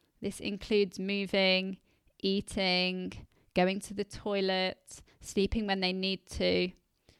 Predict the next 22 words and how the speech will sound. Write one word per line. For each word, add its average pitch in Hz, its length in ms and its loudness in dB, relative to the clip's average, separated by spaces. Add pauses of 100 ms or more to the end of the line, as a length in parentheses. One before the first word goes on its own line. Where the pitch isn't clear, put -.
(160)
This - 160 -2
goes 214 220 4
against 214 460 4
their 202 140 6
free-flowing 190 640 2
nature 180 640 0 (680)
and 185 420 2 (140)
becomes 185 360 -2
a 180 40 0
problem. - 540 0 (1120)
So 233 160 6
linking 247 360 4
into 220 260 2
health 220 540 4
and 202 160 -2
certain 190 340 2
disorders, 196 960 0 (1200)
Vata 220 560 6 (180)
is 202 200 2
commonly 202 880 2
linked 190 480 -4
to 185 400 2